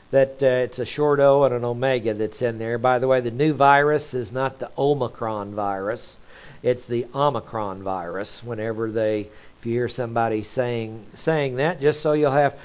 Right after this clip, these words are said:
proper pronunciation of this new virus. It comes from the,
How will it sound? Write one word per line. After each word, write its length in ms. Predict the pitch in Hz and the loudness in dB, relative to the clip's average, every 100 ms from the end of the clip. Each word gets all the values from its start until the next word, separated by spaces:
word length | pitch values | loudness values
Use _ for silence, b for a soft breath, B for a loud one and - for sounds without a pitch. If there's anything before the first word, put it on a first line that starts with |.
| B - | B 0
proper 360 | 170 180 180 | 2 2 -2
pronunciation 920 | 160 147 147 147 143 131 131 120 - | -2 -2 0 -2 -2 4 4 2 -4
of 80 | 117 | -6
this 200 | 117 113 | -6 -6
new 180 | 123 123 | -6 -4
virus. 560 | 113 120 101 90 95 - | 2 4 2 -4 -10 -12
It 120 | 104 | -8
comes 280 | 123 120 117 | -8 -8 -8
from 320 | 123 127 120 | -6 -4 -4
the, 200 | 120 117 | -6 -6